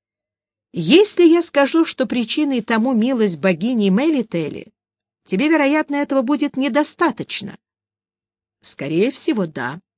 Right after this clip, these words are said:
Так я и думала". Ненеке улыбнулась. "Видишь ли, Геральт, наше яркое солнце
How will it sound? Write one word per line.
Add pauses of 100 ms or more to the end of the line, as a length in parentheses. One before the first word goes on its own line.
(840)
Так
я
и
думала". (1600)
Ненеке
улыбнулась. (1080)
"Видишь
ли,
Геральт, (720)
наше
яркое
солнце